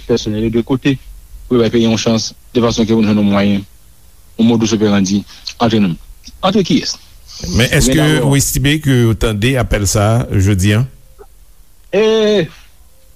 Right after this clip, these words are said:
Speaker 1: m ap di yon bagay. Se pa pou dat, non. Y ap di Jezi ap vini. Ou apèl, non tan, y ap di Jezi ap vini. Èske ou kwè gen moun ki panse Jezi ap vini, wè?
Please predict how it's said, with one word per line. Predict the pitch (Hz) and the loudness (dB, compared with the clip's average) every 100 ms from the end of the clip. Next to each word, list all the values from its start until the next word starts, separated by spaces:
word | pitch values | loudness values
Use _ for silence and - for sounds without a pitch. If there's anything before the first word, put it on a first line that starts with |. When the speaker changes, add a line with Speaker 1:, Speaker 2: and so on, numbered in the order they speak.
| - - - - - - - - - | -20 -20 -20 -20 -16 -12 -10 -10 -4
Speaker 1:
m | - | -2
ap | 170 | 0
di | 151 | 0
yon | 143 | 0
bagay. | 165 226 165 - - - - - - - - - | 0 0 -2 -4 -14 -20 -20 -20 -20 -20 -14 -4
Se | 156 | -2
pa | 160 214 | 0 0
pou | 180 | 0
dat, | 151 190 | 0 0
non. | 185 - - - - - - - - - | -2 -4 -14 -16 -20 -20 -20 -20 -20 -6
Y | 147 | -2
ap | 135 | 0
di | 131 | 2
Jezi | 127 120 | 2 0
ap | 107 107 | -2 0
vini. | 101 80 - - - - - - - - - - - - - - - | 0 -2 -10 -20 -20 -20 -20 -20 -20 -20 -20 -20 -20 -20 -20 -20 -6
Ou | - 185 | -2 0
apèl, | 170 147 123 104 - - - - - | 0 -2 -2 -4 -8 -14 -18 -12 -2
non | 151 156 | 0 0
tan, | 131 180 | 0 0
y | 165 | 0
ap | |
di | 139 131 | 0 0
Jezi | 117 | 0
ap | 98 | 0
vini. | 98 73 69 - - - - - - - - - | -2 -4 -10 -20 -20 -20 -20 -20 -20 -20 -20 -6
Èske | 135 143 170 | -2 0 0
ou | 160 | 0
kwè | 139 | 2
gen | 135 131 | 2 2
moun | 123 | 0
ki | - 135 | -2 -2
panse | 127 123 | -2 0
Jezi | 117 113 | 0 0
ap | 110 | 0
vini, | 120 117 | 0 2
wè? | 131 | 0